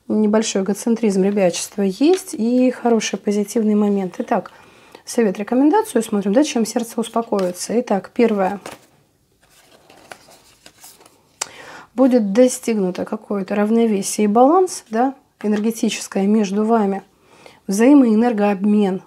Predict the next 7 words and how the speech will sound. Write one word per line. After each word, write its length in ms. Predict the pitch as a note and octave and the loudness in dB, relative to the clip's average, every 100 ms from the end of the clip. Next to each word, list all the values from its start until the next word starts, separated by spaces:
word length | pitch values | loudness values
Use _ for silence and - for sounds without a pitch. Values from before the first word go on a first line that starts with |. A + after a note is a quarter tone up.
| _ | _
Найдёте 460 | G#3 G3+ G3+ G3 G3+ | -2 0 0 -2 -2
общий 420 | F#3+ - G#3 G3+ | -2 -4 0 2
язык. 420 | G#3 C4+ F4+ F4+ - G#3+ | 4 4 4 0 -10 -2
И 260 | A#3+ C4 | 2 2
здесь 340 | A3 G#3 G3+ - | 2 -2 -2 -4
страсть, 400 | - G3+ G3+ G3 | -2 0 0 -2
девочки, 540 | F#3+ F#3+ - - | -2 -4 -6 -10